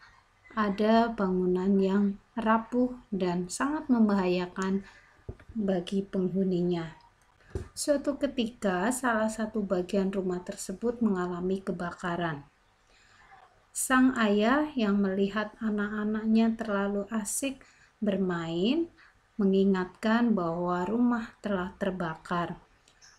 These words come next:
bahwa rumahnya sedang dalam bahaya. Namun, anak-anak tidak memperdulikannya. Anak-anak tidak mengetahui apa rumah terbakar, dan anak-anak juga tidak mengetahui bahaya dari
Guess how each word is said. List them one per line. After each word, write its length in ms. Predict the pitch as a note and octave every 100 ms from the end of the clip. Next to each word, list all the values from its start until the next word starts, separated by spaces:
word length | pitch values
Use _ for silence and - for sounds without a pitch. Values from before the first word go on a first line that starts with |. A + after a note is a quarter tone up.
| -
bahwa 400 | G3+ F#3 F#3+ G3
rumahnya 880 | G3 F#3 F#3 E3+ - G#3 A3+ C4 C#4+
sedang 480 | - - G3 F3+ F3+
dalam 320 | F3 E3+ F3
bahaya. 720 | E3+ E3 F3 E3+ E3+ E3 - - - - -
Namun, 480 | G#3 F3+ G3+ D#4 F#4 - G#3+
anak-anak 560 | G3+ G#3 F#3 G3 A#3 C4
tidak 240 | A3+ G#3 F#3
memperdulikannya. 1040 | F3+ F3+ - - F3+ F3+ - F#3 F3 F3+ D#3+ - - - - -
Anak-anak 480 | D#4 D4+ D4 D4+ E4
tidak 320 | C4+ A3+ G3+
mengetahui 1200 | G3+ G3+ G3+ - G3+ F#3+ F#3+ G3 G3+ A3 A3+ A3+ - - -
apa 320 | B3 B3 B3+ C4
rumah 400 | A3 G3 F3+ -
terbakar, 800 | G3 F#3 E3 - F3+ E3+ - _
dan 240 | F#3 F#3+ G#3
anak-anak 480 | G3+ G3+ G3+ A3+ B3+
juga 320 | A3 G#3 G3
tidak 320 | C4 - D4+
mengetahui 880 | C#4+ C4 B3+ B3 B3 A#3 A3+ A3 A3
bahaya 640 | F#3 F3 F#3+ F3+ F#3+ F#3+
dari 480 | F#3+ F#3 G#3 A3+ B3